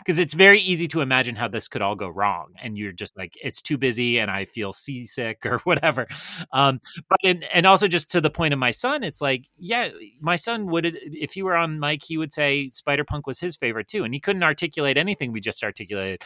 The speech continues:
You know, my favorite Spider-Punk joke was when the sinkhole opens up and starts sucking in the universe, and somebody's like, "What is that?" <laughs> He said,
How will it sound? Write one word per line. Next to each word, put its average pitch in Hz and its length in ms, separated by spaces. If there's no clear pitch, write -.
You 156 120
know, 160 240
my 156 160
favorite 170 340
Spider-Punk 139 580
joke 123 260
was 123 180
when 120 480
the 113 360
sinkhole 147 560
opens 123 240
up 120 140
and 120 100
starts - 280
sucking - 340
in 127 160
the 123 100
universe, 117 600
and 113 100
somebody's 120 280
like, 123 140
"What 226 140
is 254 180
that?" 135 280
<laughs> - 60
He - 20
said, - 180